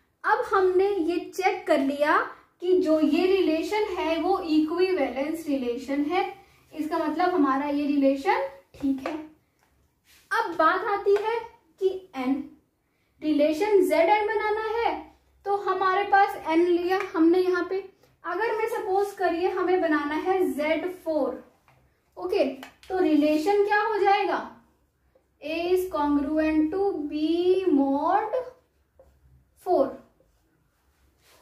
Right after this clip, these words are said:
Okay, तो relation क्या हो गया? A is congruent to B mod four। ये है हमारे पास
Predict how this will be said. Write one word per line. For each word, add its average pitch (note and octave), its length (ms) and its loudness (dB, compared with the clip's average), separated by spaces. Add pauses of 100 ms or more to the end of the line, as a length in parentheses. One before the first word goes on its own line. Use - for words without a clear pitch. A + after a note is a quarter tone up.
(120)
Okay, C#4+ 280 0 (380)
तो D#4 60 -6
relation D4 460 0
क्या E4 140 2
हो D#4+ 100 2
गया? G4 180 0 (360)
A D#4+ 180 -2 (160)
is F4+ 160 -2
congruent D4+ 640 2
to - 160 2
B C#4 160 -6
mod C4 320 4
four। A#3+ 120 -6 (120)
ये D4 160 -6 (100)
है F#4+ 140 -2
हमारे D4+ 420 -4
पास - 240 -8